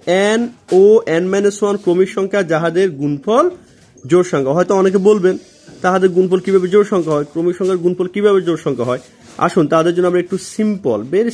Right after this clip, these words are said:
simple, একটু, একটু দশ সেকেন্ড একটু এদিকে তাকান। আমরা ক্রমিক সংখ্যাগুলো লিখি। ক্রমিক সংখ্যাগুলো হচ্ছে এক, দুই, তিন, চার, পাঁচ, ছয়, এভাবে আরো অনেক যায়, আমরা আর লিখলাম না।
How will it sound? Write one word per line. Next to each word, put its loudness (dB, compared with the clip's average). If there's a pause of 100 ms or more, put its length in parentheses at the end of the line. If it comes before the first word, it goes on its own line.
(100)
simple, -4
একটু, -4
একটু -4
দশ -4
সেকেন্ড -4
একটু -6
এদিকে -6
তাকান। -4 (640)
আমরা 0
ক্রমিক 0
সংখ্যাগুলো -2
লিখি। -8 (540)
ক্রমিক 0
সংখ্যাগুলো 0
হচ্ছে -4
এক, -2 (500)
দুই, 0 (800)
তিন, -4 (720)
চার, 0 (760)
পাঁচ, 0 (640)
ছয়, 0
এভাবে -4
আরো 0
অনেক -2
যায়, -2
আমরা -4
আর -2
লিখলাম -4
না। -10